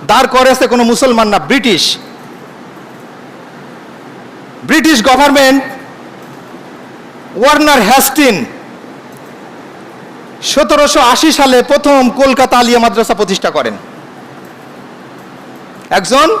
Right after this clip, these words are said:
ইংরেজ শাসক আঠা-, সতেরোশো আশি সালে কলকাতাতে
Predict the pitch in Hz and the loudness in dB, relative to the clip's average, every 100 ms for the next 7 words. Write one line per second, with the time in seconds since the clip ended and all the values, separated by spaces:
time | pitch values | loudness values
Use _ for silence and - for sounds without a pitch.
0 | - - - - - 262 311 302 269 - | -6 -16 -18 -20 -6 0 2 4 2 0
1 | 247 240 247 180 - - - - - - | 0 0 0 0 -4 -16 -20 -20 -20 -20
2 | - - - - - - - 208 269 202 | -20 -20 -20 -20 -20 -10 -4 -2 0 0
3 | - 302 320 294 - 247 233 294 330 277 | -2 0 2 2 2 2 2 0 0 2
4 | 330 480 - - - - - - - 240 | 2 2 -4 -14 -20 -20 -20 -20 -6 0
5 | 277 254 269 285 311 330 | 2 0 0 0 2 2